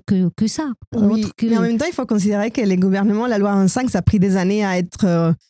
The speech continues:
Speaker 2: vraiment, à être opérationnel. Et donc, du coup, les technologies, tu sais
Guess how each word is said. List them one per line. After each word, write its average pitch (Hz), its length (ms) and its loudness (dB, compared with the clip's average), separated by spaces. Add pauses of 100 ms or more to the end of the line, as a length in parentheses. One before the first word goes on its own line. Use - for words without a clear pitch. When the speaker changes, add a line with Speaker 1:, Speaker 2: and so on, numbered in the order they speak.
(120)
Speaker 2:
vraiment, 190 640 2 (520)
à 165 100 -4
être 190 260 -6
opérationnel. 220 880 2
Et 220 140 2
donc, 220 220 2
du - 40 0
coup, - 140 -4
les 269 140 -2
technologies, 208 480 0
tu - 80 -8
sais 269 120 -6